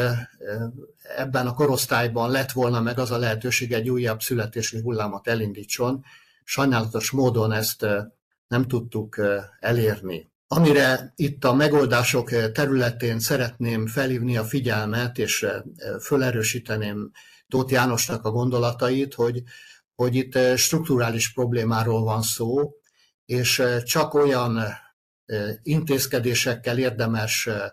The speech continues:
kísérletezni, pontosabban olyanokban gondolkozni, amik nem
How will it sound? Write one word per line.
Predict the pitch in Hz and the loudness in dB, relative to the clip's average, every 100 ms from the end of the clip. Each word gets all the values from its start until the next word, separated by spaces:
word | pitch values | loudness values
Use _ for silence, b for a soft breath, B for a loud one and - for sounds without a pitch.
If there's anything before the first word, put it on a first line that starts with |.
| b b | b b
kísérletezni, | 143 - 143 131 131 131 123 123 135 131 | 0 2 4 2 2 0 0 0 0 0
pontosabban | 131 120 117 117 110 113 139 | -2 -2 -2 -2 -4 -4 0
olyanokban | 139 127 127 113 117 123 | 0 2 -2 -2 -2 0
gondolkozni, | 127 139 143 143 143 131 139 131 | 0 2 2 2 0 -2 0 0
amik | 131 131 - | 0 -2 -2
nem | 151 135 117 | -2 -2 -4